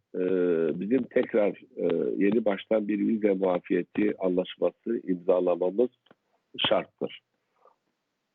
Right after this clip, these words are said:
Libya'da lojistik merkezlerin kurulmasıyla birlikte, e,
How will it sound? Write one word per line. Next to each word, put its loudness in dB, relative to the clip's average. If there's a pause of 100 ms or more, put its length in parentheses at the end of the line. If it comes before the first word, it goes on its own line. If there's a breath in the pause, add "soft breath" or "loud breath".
(180)
Libya'da 2
lojistik 0
merkezlerin 2
kurulmasıyla 2
birlikte, 2 (400)
e, 0